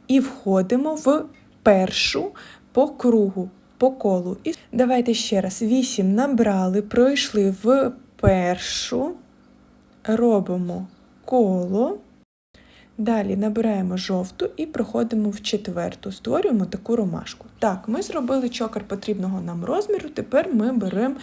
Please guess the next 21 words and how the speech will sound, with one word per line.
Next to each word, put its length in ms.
ланцюжок 800
та 100
карабінчик. 840
Як 440
ми 340
фіксуємо 920
нашу 580
фурнітуру? 640
Ми 220
знову 280
ж 100
таки 220
одягаємо 920
голку 480
в 120
нитку, 480
просовуємо 1080
голку 640
через 680
фурнітуру 1160
і 60